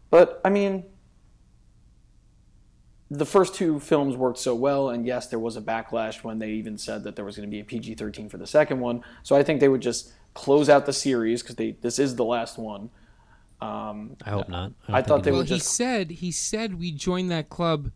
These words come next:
Speaker 3: for a while, which implies that there may be later films where they won't be in the club.
Speaker 1: Hmm. That's true.
Speaker 3: Mm, yes.
Speaker 1: Hmm. Yes, possibly. Um, but hopefully there is an, uh,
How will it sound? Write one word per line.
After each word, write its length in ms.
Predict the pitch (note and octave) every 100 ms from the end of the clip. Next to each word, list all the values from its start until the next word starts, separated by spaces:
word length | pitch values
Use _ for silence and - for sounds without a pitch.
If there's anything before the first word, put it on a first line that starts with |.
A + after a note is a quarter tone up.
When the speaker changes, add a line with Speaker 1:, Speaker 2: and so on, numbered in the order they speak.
| _
Speaker 3:
for 520 | _ - - D#3+ D3+ C#3
a 40 |
while, 560 | B2 C#3+ E3+ B2+ - - - _ - - _ _
which 240 | D3 D3
implies 840 | D#3+ D3+ - - G#3+ D#3 D#3+ F3+ -
that 180 | C#3+ -
there 180 | C#3+ C#3
may 240 | D#3 F#3
be 180 | F#3+ G3
later 360 | G3 F#3+ F#3+
films 480 | F#3+ - A3+ F3 C#3
where 160 | C#3+ C#3+
they 140 | C#3+
won't 340 | C#3 D3+ C#3+ C#3+
be 80 |
in 300 | D3+ E3 E3+
the 80 | C#3
club. 480 | - F3 E3 - - - _ _ _ _ _ _ - - _ _ _ _
Speaker 1:
Hmm. 320 | A3+ C#4 - - - -
That's 240 | E3 F#3 D4+
true. 240 | E4 C#4
Speaker 3:
Mm, 340 | G3 E3+ D#3 D#3
yes. 680 | G#3+ A#3+ A#3 F3+ D3 C3+
Speaker 1:
Hmm. 240 | B2 - -
Yes, 260 | A#2+ -
possibly. 720 | - - C3 - G#2 E2 - -
Um, 480 | - B2 A#2+ A#2+ A#2+ - - _ _ _
but 480 | D3+ D#3+ - - - _ _ _ _ _ _ _
hopefully 560 | - E3+ E3 D3+ D3+ D3
there 220 | C3+ B2+
is 160 | B2 B2+
an, 120 | A2+
uh, 300 | A2+ A2